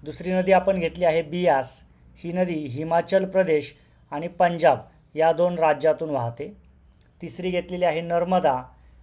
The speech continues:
मध्य प्रदेश, महाराष्ट्र आणि गुजरात या राज्यांमधून ही नदी वाहते.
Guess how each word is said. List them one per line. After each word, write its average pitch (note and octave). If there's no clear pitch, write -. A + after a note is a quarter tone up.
मध्य D#3+
प्रदेश, F#3+
महाराष्ट्र D#3
आणि D3
गुजरात D3
या D#3
राज्यांमधून D#3+
ही D3
नदी C#3
वाहते. B2+